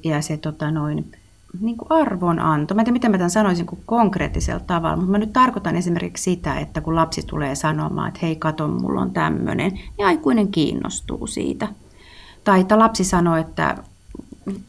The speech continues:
no, tää nyt omasta elämästä jälleen, mutta et se oli kyllä aika kiva, kun mä kerran kysyin mun kolme vuotta, että hei, nyt me ollaan kahdestaan, mitä me voitais tehdä. Niin hän sanoi, että, että sinä voit olla siinä ja katsoa minun suloista naamaani.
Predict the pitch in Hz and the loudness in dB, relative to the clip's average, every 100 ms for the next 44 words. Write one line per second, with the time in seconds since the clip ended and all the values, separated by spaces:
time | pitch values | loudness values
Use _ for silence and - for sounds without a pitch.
0 | - - - - - 190 165 175 202 - | -20 -18 -12 -6 0 2 2 0 -4 -2
1 | 175 165 175 185 180 185 175 175 185 196 | 0 2 6 6 6 6 6 6 6 6
2 | 175 175 170 180 185 247 180 175 208 202 | 8 8 6 4 2 4 4 6 4 4
3 | 190 196 170 160 160 170 156 156 143 147 | 2 4 4 4 2 4 2 0 -2 -2
4 | - - - - - - - - 220 262 | -2 -2 -4 -4 -2 -2 -4 -2 0 0
5 | 269 269 277 269 208 208 208 196 196 196 | 2 2 2 0 0 -2 -2 2 2 4
6 | 185 170 165 - 160 - 143 156 147 - | 2 2 -2 -4 -8 -6 -2 -2 -2 -8
7 | - - - - 165 156 151 156 151 151 | -20 -20 -12 0 2 4 2 0 0 0
8 | 160 - - - - - - 202 220 330 | -2 -4 -6 -8 -20 -12 -6 -4 0 2
9 | 302 196 185 277 330 247 233 226 208 190 | 4 4 2 2 2 2 2 2 4 4
10 | 202 208 - 160 160 170 254 320 202 170 | 2 0 2 0 2 0 2 4 4 2
11 | - 160 151 147 - - 50 - | 0 2 2 2 -2 0 0 0